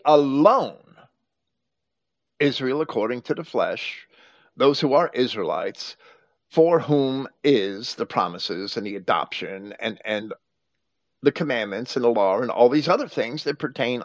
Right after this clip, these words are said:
only to Israel. That's what Abraham believed, that his seed would come, become many nations.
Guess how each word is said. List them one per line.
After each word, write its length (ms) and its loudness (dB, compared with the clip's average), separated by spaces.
only 340 0
to 360 -2
Israel. 560 -2
That's 300 6
what 240 6
Abraham 640 2
believed, 460 0
that 160 4
his 300 4
seed 440 -6
would 200 -6
come, 340 0
become 460 2
many 240 2
nations. 720 -4